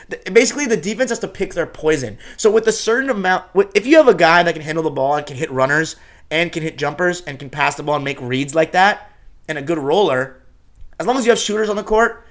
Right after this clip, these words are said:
you're getting an automatic good shot no matter what. Unless you switch and then a mismatch has happened, you still can get a good shot. And that is why, my friends, we do, we have pick and rolls every single play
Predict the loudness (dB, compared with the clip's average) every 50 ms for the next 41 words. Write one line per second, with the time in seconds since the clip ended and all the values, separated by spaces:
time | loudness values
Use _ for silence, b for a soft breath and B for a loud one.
0 | b b -10 -2 0 2 2 2 0 -2 -4 0 2 4 4 4 4 2 2 2
1 | 0 -4 -6 -6 -4 0 0 0 0 0 0 0 0 2 4 4 4 4 2 B
2 | B B B B B -4 -2 4 4 4 4 4 -2 -4 -4 -4 -2 4 4 4
3 | 4 4 0 -4 -6 -6 -6 -6 -6 -6 -8 -6 -4 -4 -4 -2 -2 -2 -4 -4
4 | -6 -4 -4 -2 -2 -2 -6 -8 -8 -12 -12 -10 -6 -6 -6 -6 -4 -6 -6 -6
5 | -6 -8 -10 -10 -8 -6 -6 -6 -6 -10 B B B B B B -4 -2 0 4
6 | 4 6 8 8 6 6 4 2 0 2 2 0 -2 -2 0 -2 -2 -2 -2 -4
7 | -6 -2 -2 -2 -2 0 0 0 0 0 -2 -2 -6 -4 -4 -4 -2 -2 -2 -2
8 | -2 -6 -6 -4 -4 -8 -8 -8 -10 -8 -4 -2 -4 -4 -4